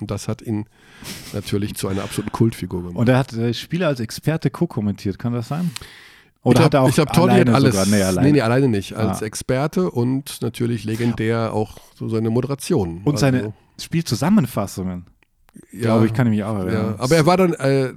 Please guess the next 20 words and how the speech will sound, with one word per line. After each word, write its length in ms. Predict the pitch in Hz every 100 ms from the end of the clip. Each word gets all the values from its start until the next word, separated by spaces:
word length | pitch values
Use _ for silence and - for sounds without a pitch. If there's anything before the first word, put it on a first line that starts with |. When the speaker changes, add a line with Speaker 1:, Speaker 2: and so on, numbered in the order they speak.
| 123 110
Speaker 1:
hauptsächlich 580 | 135 156 147 123 127 -
der 340 | 113 107 113 - _ _ - - - - -
Chef 280 | - 135 -
der 100 | 92
Abteilung 460 | 90 - 101 85 85
dann 160 | 92 90
irgendwann 360 | 90 90 90
mal. 180 | 85 95 _ -
Speaker 2:
Also 260 | 113 110 110
auch, 240 | 113 110 - - _ _ _ _ _ _ -
ja? 240 | 120 185 170 _ 113
Speaker 1:
Ja, 140 | 135
ja. 140 | 92 90
Speaker 2:
Ah, 220 | 151 175
okay. 240 | 98 101 92
Speaker 1:
Mhm. 280 | 107 104 120 _
Speaker 2:
Na, 100 | 98
du 80 | 92
hast 140 | 101 113
ja 240 | 101